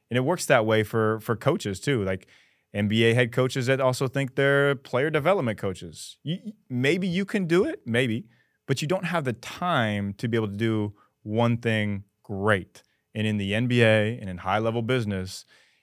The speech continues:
if, if you're just good in areas, you're not gonna be in there for very long. You have to be great at one. Being great at one area is much better than being good at five areas.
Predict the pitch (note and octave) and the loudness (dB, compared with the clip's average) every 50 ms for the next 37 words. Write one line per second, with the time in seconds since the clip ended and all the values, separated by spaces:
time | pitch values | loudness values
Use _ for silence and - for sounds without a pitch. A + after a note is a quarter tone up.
0 | _ _ _ - G#2+ G#2 G2+ F2+ - - - A#2 G2+ G2+ A2+ C3+ C3 C3+ A2 F#2+ | _ _ _ -4 -2 -2 -2 -4 -6 -12 -12 -10 -8 -4 -4 -2 -2 -2 -4 -4
1 | F#2+ F#2+ G#2+ A2 A#2 B2+ C#3 D3 D#3 F3 F3 F#3 - - B2+ B2+ C3 C3+ C3+ C#3 | -4 -2 2 4 4 4 4 2 0 -2 -6 -10 -8 -4 -2 -2 0 0 0 0
2 | D3 D3+ D#3 D#3+ F3 G3 - - - - - G#2+ G2+ A2+ A2+ A2 G2+ G2 - G2 | 0 0 -2 -4 -4 -8 -10 -14 -16 -14 -10 -6 -2 0 0 0 0 0 -2 -4
3 | F#2+ F2+ F#2+ F#2+ F2+ F2+ E2 F#2 F2 F2+ F2+ F2 F2 E2+ E2 E2 E2+ G2 F#2+ G2+ | -4 -4 -4 -4 -6 -6 -8 -8 -8 -8 -8 -8 -10 -10 -12 -14 -12 -8 -4 -4
4 | A2 G#2+ G2 F#2 G#2 G2+ G2+ G2+ - - F#2 E2 F2+ F2 E2+ F2+ - F#2+ F#2+ G#2 | -2 -2 -2 0 0 0 0 -2 -4 -10 -10 -8 -8 -10 -10 -10 -8 -4 -2 0
5 | G#2 G2+ G2+ G2+ F#2 F#2 F#2+ F2+ F2 E2+ E2+ E2 - D3 E3 C#3 G#2 A2+ B2 C3+ | 0 2 0 0 -2 -4 -6 -6 -6 -8 -8 -6 -4 -4 -4 -2 2 4 6 6
6 | C#3+ C3 G#2 G2 G2+ G#2+ A2+ A#2+ A#2+ A#2+ B2 C3 C#3 E3 - _ _ _ _ _ | 6 4 2 -4 -4 -2 0 0 0 0 0 0 -2 -4 -8 _ _ _ _ _
7 | - A2+ G2 G2+ G#2+ G#2+ G2+ - - G2+ F#2 F#2+ F#2 F#2 F#2 F#2+ F#2 F2+ E2+ F2+ | -6 -4 -2 -2 -2 -2 -2 -2 -4 -4 -4 -4 -4 -4 -6 -6 -6 -8 -8 -4
8 | G2+ G2 F#2 F2+ F2 - - F2+ F2 E2+ E2+ E2+ E2 D#2+ F#2 G2 G2 - | -4 -4 -2 -4 -6 -6 -6 -6 -6 -6 -10 -12 -14 -16 -16 -18 -20 -20